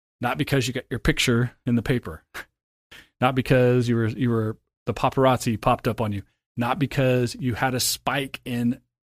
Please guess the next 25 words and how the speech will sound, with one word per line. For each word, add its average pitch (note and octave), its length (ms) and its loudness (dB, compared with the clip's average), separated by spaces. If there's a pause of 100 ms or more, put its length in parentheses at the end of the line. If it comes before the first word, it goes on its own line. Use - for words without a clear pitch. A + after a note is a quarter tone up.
(140)
views B2 600 4 (420)
or A#2+ 140 -2
a - 20 -4
spike B2+ 600 -4 (260)
in A#2+ 100 -2
followers A#2 640 2
on G2+ 100 -2
social A2+ 300 -4
media. G#2 320 -4 (420)
It's B2 160 -6
because C#3 640 0
you B2+ 140 -4
have G#2+ 180 -4
built A#2 280 -4
something A2 500 -4 (100)
that G#2 160 -10
you're A2 80 -8
consistent, A2 600 -6
that - 140 -12
you're G2+ 120 -6
reliable, A2 680 -4 (160)
that A2 140 -10
you A2+ 200 -4
are G2+ 220 -8
understandable, B2+ 840 0